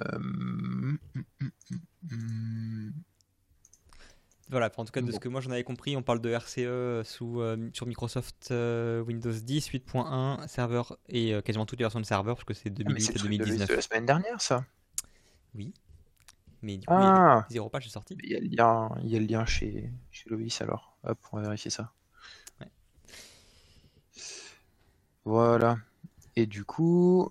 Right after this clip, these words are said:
Speaker 1: eh ben non. Ça confirme que non. Mais non, toujours pas sorti.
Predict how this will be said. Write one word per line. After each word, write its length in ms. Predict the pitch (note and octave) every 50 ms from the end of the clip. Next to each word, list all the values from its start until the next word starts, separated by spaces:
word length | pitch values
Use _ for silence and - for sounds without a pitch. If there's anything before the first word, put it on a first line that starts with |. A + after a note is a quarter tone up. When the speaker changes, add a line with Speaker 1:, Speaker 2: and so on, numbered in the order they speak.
| - _ -
Speaker 1:
eh 80 | - -
ben 160 | - - -
non. 120 | - - - - _ _ _ _ _ _ _ _ _ _ _ _
Ça 160 | - - -
confirme 380 | - - - - - - - - -
que 100 | - -
non. 200 | - - - - F3+ - _ _ -
Mais 60 | -
non, 80 | - - - F3+ -
toujours 180 | - - - -
pas 100 | - G2
sorti. 360 | - - - - - G3